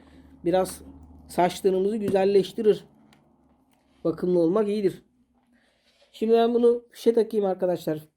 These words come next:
Fişeyi ayarladım, getireyim. Geliyorum. Evet arkadaşlar, şöyle priz ayarladım ben. Ee, çalıştırmak için.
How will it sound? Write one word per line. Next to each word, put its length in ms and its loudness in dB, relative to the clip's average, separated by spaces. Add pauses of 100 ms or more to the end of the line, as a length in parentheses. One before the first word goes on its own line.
Fişeyi 380 -10
ayarladım, 540 2
getireyim. 500 -2 (600)
Geliyorum. 540 -2 (1040)
Evet 260 0
arkadaşlar, 500 -4
şöyle 360 0
priz 320 -6
ayarladım 540 0
ben. 140 -4 (960)
Ee, 420 0
çalıştırmak 720 -2
için. 300 -6